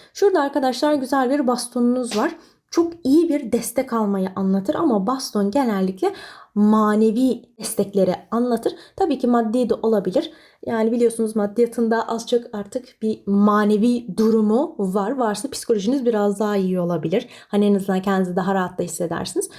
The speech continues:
Ama dediğim gibi daha çok manevi destektir.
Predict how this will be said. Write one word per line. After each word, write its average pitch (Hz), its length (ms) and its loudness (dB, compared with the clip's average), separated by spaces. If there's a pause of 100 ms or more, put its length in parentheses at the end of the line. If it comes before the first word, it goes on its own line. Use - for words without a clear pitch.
(220)
Ama 277 240 -2
dediğim 240 260 2
gibi 208 200 0
daha 226 160 0
çok 202 220 -4
manevi 196 500 2
destektir. 294 580 -2